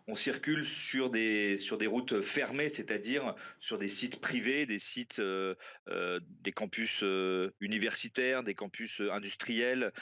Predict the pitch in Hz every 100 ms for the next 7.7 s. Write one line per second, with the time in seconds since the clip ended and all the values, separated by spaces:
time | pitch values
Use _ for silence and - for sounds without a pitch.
0 | - - 101 101 98 - 113 104 117 110
1 | 104 101 110 - 160 127 - - - 98
2 | 92 113 110 131 117 113 135 117 117 110
3 | - - - 104 113 120 - 107 - 131
4 | 147 - 104 117 117 98 113 113 104 90
5 | - 110 - 110 107 - 123 120 _ -
6 | 117 - 139 - - 107 - - _ 123
7 | 120 - 120 117 113 107